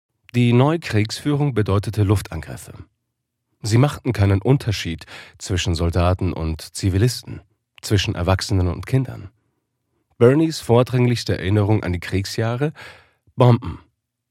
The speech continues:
Im späten Frühling neunzehnhundertvierzig begann Deutschland mit der Luftoffensive. Zunächst mit Angriffen am Tage auf Luftstützpunkte, doch schon bald sollte der Nightly Blitz folgen. Nächtliche Luftangriffe,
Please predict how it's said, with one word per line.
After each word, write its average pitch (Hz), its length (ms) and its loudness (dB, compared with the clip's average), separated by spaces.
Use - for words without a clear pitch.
Im 123 120 4
späten 147 400 -2
Frühling 117 460 0
neunzehnhundertvierzig 95 1040 0
begann 107 260 2
Deutschland 127 500 0
mit - 300 -8
der 104 80 2
Luftoffensive. 85 880 -4
Zunächst 90 480 0
mit 87 180 -8
Angriffen 95 420 0
am 82 120 -2
Tage 95 440 -2
auf - 260 -10
Luftstützpunkte, 110 840 -2
doch 131 160 4
schon 135 220 0
bald 117 400 -2
sollte 110 380 -2
der 98 100 0
Nightly 101 480 2
Blitz 107 460 -2
folgen. - 600 -12
Nächtliche 107 480 0
Luftangriffe, 98 720 -2